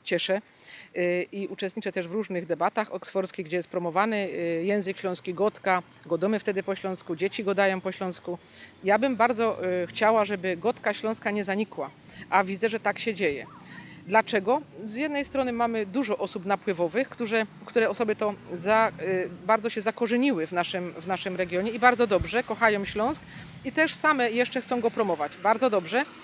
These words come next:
ale też mają inny pomysł na to. Trochę martwi mnie to, że,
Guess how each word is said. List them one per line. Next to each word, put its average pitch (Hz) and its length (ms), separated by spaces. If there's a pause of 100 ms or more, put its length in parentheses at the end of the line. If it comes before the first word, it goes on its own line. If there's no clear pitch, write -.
(240)
ale 214 160
też 294 180
mają 254 280
inny 262 300
pomysł 196 420
na 156 100
to. - 200 (400)
Trochę 320 260
martwi 277 320
mnie 247 160
to, 247 180
że, 220 260